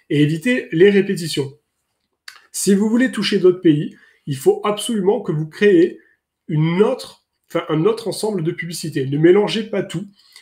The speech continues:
parce que, en fait, euh, ce qui va marcher pour un pays peut très bien ne pas marcher pour un autre, même si la langue, c'est exactement la même. D'accord ? Par exemple, le français, c'est une langue commune avec, euh,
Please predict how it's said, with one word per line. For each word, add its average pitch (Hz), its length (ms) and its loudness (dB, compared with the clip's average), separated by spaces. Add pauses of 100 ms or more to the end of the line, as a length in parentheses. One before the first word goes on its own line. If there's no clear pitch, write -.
(100)
parce - 260 -4
que, 240 240 -4
en 190 120 -2
fait, 185 400 -2 (320)
euh, 151 120 -2 (100)
ce - 120 -8
qui 175 100 -2
va 202 160 2
marcher 220 380 -6
pour 180 200 0
un 165 60 2
pays 170 320 0
peut 170 120 -4
très 180 180 0
bien 202 140 2
ne 170 80 2
pas 175 180 0
marcher 175 380 -4
pour 165 180 0
un 147 80 0
autre, 131 300 -6
même 202 240 0
si - 240 -4
la 170 120 2
langue, 160 360 0
c'est 170 240 0
exactement 175 480 -2
la 175 100 0
même. 123 280 -4 (360)
D'accord ? 170 380 -2
Par 143 100 0
exemple, 160 220 2
le 156 80 4
français, 170 580 0 (140)
c'est - 160 -4
une 139 80 2
langue 151 320 2
commune 160 420 0 (240)
avec, 156 460 -2 (420)
euh, 127 440 -8